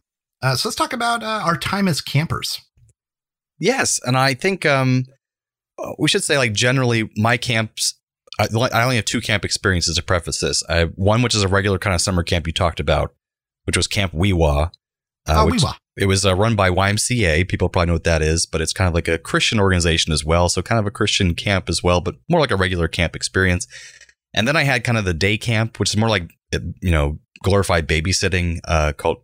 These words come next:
Speaker 2: w-, at U C F, University of Central Florida, during the summers, 'cause my mom worked there and they had the summer camp for all the employees and stuff for kids who could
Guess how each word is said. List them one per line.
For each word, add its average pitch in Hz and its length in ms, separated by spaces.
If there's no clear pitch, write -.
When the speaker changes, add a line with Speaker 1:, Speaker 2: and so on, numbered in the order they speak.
Speaker 2:
w-, 65 200
at 82 160
U 104 100
C 82 260
F, 73 180
University 87 400
of 80 60
Central 80 320
Florida, 76 460
during 92 160
the 82 60
summers, 90 440
'cause 85 80
my 82 60
mom 95 300
worked 92 240
there 78 160
and 82 100
they 80 40
had 80 100
the 78 40
summer 95 280
camp 78 280
for 85 120
all 80 80
the 78 80
employees 76 460
and 76 80
stuff 76 220
for - 120
kids 80 260
who 78 60
could - 180